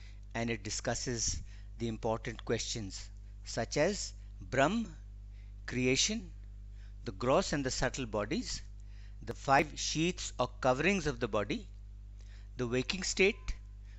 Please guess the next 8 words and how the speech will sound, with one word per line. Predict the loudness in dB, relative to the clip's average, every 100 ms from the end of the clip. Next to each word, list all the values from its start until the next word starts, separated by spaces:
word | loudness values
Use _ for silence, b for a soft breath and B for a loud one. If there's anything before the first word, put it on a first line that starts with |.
| b -6
the | -6
dream | -2 2 4 4
state, | 2 4 6 6 0 -10 -10 b b b b -4
the | -2
dreamless | 0 2 4 4 4
state | 4 4 4
of | 0
sleep | -2 -2 -2 -4